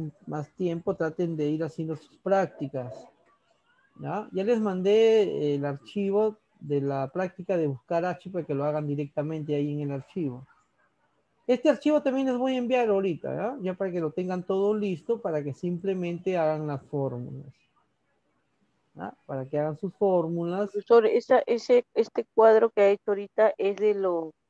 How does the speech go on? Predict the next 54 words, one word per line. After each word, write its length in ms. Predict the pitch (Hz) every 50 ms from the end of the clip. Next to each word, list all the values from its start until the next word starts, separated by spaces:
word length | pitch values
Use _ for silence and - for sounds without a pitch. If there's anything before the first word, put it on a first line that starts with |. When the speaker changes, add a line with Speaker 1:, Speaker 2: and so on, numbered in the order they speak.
| _ _ _ _ _
Speaker 1:
De 120 | 156 151 143
Speaker 2:
es 60 | 147
de 60 | 143
Speaker 1:
la 160 | 139 139 - 190
Speaker 2:
lo, 100 | - - - 160 -
de 120 | 170 165
la 100 | 170 165
computación 840 | - 180 180 175 - 170 170 - - 165 160 - - 202 214 214 202
y 40 |
de 80 | 196 180
la 100 | 175 170
logística. 480 | 160 160 - - 185 - _ - - _ 139
Speaker 1:
Sí, 440 | - - - 208 190 165 147 143 - 156
esta 220 | 156 143 - 175
es 80 | 160 147
la 80 | 156
búsqueda 460 | 151 151 165 165 - _ 175 170 170 156
de 120 | 151 156
estas 260 | 151 - 170 151 139
dos 200 | 151 160 151 - -
tablas 320 | 165 151 139 143 139 135
que 100 | - 147
tengo 240 | 139 147 135 135 131
acá, 260 | 123 - - 110 117 - _ _ _
de 220 | - 139 135 131
computación 640 | - 147 139 135 135 131 131 123 - 160 151 147
y 40 | 139
logística. 420 | 131 127 120 _ - - _ _ _ _ _ _ _ _ _ _ _ _ _ _ _ _ _ _ _ _ _ _ _ _ _ _ _ -
¿Ya? 280 | 147 147 175 208 233 -
Speaker 2:
Ah, 100 | 180 185
ya, 120 | 180 180 -
pues, 420 | _ - 156 - _ 160 156 151
gracias. 340 | 156 156 160 - _ _ _ _ -
Speaker 1:
Eso 220 | - 202 180 214
los 160 | 202 202 196
voy 120 | 190 214 220
a 40 | 220
enviar 220 | 214 220 214 208
ahorita 540 | 208 208 214 202 151 - - 127 123 127 -
para 220 | - 147 147 143 139
que 100 | - 139
ustedes 440 | - _ - 175 175 180 180 170
lo, 380 | 165 160 151 143 143 139 143 131 -
solamente 400 | 185 185 185 185 196 185 208 190
se 120 | - 196
dediquen 460 | 170 156 156 170 185 180 208 196 180
a 40 | 170
hacer 200 | 151 143 165 165
estas 280 | 170 160 - 180 151 -
fórmulas 480 | - 175 170 165 170 165 165 165 156
que 80 | - 143
acabo 320 | - - 143 139 135 135
de 80 | 139 135
hacer. 300 | 127 - - 131 -